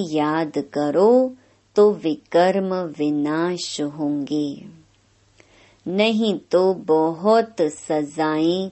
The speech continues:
खाएंगे और पद भी भ्रष्ट होगा। अंत में कोई की याद आई तो फिर पुनर्जन्म तो लेना ही है। यह है योग से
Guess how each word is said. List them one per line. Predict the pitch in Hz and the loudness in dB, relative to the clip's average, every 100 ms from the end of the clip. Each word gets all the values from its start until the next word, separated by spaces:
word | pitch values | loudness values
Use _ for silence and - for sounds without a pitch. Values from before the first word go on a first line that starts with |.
| - | -12
खाएंगे | 175 156 143 139 139 151 156 143 135 - - _ _ _ _ _ _ - | -10 -6 -2 -2 -4 -2 -2 -2 -4 -14 -20 _ _ _ _ _ _ 2
और | 220 226 220 - | 4 4 0 -2
पद | 160 143 151 - | -2 0 -6 -4
भी | 180 202 | -2 -2
भ्रष्ट | 175 190 190 - 190 | 2 2 2 0 -2
होगा। | 185 190 185 185 185 185 _ _ _ _ _ | 0 0 0 -2 -6 -10 _ _ _ _ _
अंत | 180 220 247 254 | 0 2 0 2
में | 240 233 240 | 0 2 0
कोई | 240 - 170 170 220 | -2 0 2 4 2
की | 214 - 214 220 190 156 | -4 -6 -4 -2 -2 -2
याद | 151 156 180 165 156 - | 0 0 -2 -2 -4 -4
आई | 147 151 143 175 240 254 - _ _ - | -6 -4 -2 0 0 -4 -8 _ _ 0
तो | 180 - | 0 0
फिर | - 202 220 220 | 2 4 4 -2
पुनर्जन्म | 165 160 165 196 208 208 165 151 147 143 139 | 0 2 2 2 0 -2 -2 0 0 0 -4
तो | 135 170 185 | 0 0 0
लेना | 165 151 147 143 147 160 | -2 -2 0 0 -2 -4
ही | 165 160 143 | -4 -4 -4
है। | 147 160 143 156 - - _ _ _ _ - - - _ | -2 -4 -4 -8 -16 -20 _ _ _ _ -20 -20 -20 _
यह | 190 240 247 262 | 2 4 4 4
है | 262 247 247 | 2 2 2
योग | 247 185 170 185 208 202 208 | 2 2 2 4 2 0 -6
से | - 202 | -2 2